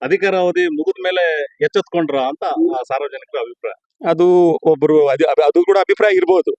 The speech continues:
Speaker 2: ಆದ್ರೆ ನಮಗೆ ಕೆಲಸ ಮಾಡಕ್ಕೆ ಏನಿದೆ, ಅಧಿಕಾರ ಮುಗಿತೈತೋ ಇರ್ತೈತೋ, ನಾಳೆ ಮೆಂಬರ್ ಆಗ್ತೀವೋ ಇನ್ನೊಂದು ಆಗ್ತದೆ, ಅದು ಬೇರೆ ಪ್ರಶ್ನೆ.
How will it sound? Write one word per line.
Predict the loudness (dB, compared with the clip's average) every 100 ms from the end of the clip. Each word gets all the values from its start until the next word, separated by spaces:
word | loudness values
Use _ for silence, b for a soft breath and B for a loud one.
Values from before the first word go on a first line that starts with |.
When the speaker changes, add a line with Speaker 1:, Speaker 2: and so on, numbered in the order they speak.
| _ -4
Speaker 2:
ಆದ್ರೆ | 0 0
ನಮಗೆ | 2 0
ಕೆಲಸ | 0 0 0
ಮಾಡಕ್ಕೆ | 0 0 0 2
ಏನಿದೆ, | 2 2 0 -2 b b -4
ಅಧಿಕಾರ | -2 0 -2 0
ಮುಗಿತೈತೋ | 0 0 0 2 2
ಇರ್ತೈತೋ, | 2 0 2
ನಾಳೆ | 2 2
ಮೆಂಬರ್ | 0 0 0
ಆಗ್ತೀವೋ | 0 2 2
ಇನ್ನೊಂದು | 2 0 0
ಆಗ್ತದೆ, | 0
ಅದು | 0 2
ಬೇರೆ | 2 0
ಪ್ರಶ್ನೆ. | -2 -6 -8